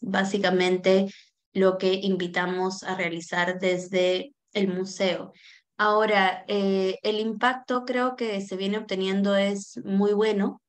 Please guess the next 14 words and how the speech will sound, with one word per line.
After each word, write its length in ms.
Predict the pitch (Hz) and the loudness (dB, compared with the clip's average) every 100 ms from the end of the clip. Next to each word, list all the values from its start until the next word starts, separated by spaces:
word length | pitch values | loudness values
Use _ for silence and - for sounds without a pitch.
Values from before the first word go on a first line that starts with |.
| _ | _
porque, 680 | 196 196 196 190 196 202 - - _ _ _ - | -2 -2 -2 -2 -2 -4 -12 -20 _ _ _ -4
eh, 280 | 190 185 | -2 0
muchos 600 | - 214 233 277 277 269 | -2 0 2 2 2 0
de 120 | 240 202 | 0 0
los 380 | 190 185 180 185 | 0 0 -2 -6
docentes 440 | 196 214 208 220 | -4 -4 -6 -6
que 120 | 233 | -8
participan 800 | 226 190 185 180 214 202 226 240 | -6 -6 -6 -6 -4 2 2 4
implementan 680 | 220 202 190 196 277 277 180 | 2 2 4 4 4 4 0
estos 300 | 185 185 202 | -4 -4 -6
proyectos 880 | 196 180 180 185 185 190 196 196 - _ | -2 0 0 0 -2 -2 -2 -4 -14 _
en 160 | 196 | -2
sus 480 | 180 - 196 190 - - | -2 -2 -2 -2 -8 -4
aulas, 520 | 262 143 - - | -2 -2 -8 -14